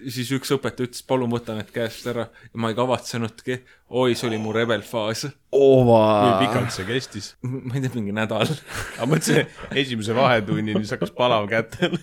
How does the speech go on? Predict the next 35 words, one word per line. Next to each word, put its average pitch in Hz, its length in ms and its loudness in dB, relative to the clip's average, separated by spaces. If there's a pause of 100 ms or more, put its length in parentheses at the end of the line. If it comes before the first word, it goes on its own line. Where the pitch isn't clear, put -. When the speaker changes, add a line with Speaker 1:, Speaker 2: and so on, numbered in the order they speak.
(300)
Speaker 2:
<laughs> - 720 -2
Mõtlesin, 190 400 4
käed 165 240 8
on 147 80 6
hirmus 151 400 6
higised 131 480 4
ja - 320 -6
siis 131 160 2
kindla 131 380 4
läksid 120 260 0
nii 135 160 6
libedaks, 123 480 4
et 135 140 4
libisesid 190 840 0
käest 180 240 2
Speaker 1:
Oi, 123 220 0
Speaker 2:
minema. 165 400 4
Speaker 1:
kuule, 117 160 0 (220)
mu 117 160 -2 (160)
oma 120 280 -2
higi, 110 320 -12
see 104 160 -10
on 117 140 -6 (440)
tasuta 139 440 -6
vedelik, 120 400 -8
jah. 127 180 -10
Speaker 2:
<laughs> - 1040 -6 (1120)
Ma 196 240 -2 (1040)
kõiki 190 280 -4
tasuta 131 400 0
asju 131 300 -2
nagu 117 180 0
ei 117 80 4
taha 110 320 2
ka. 117 220 2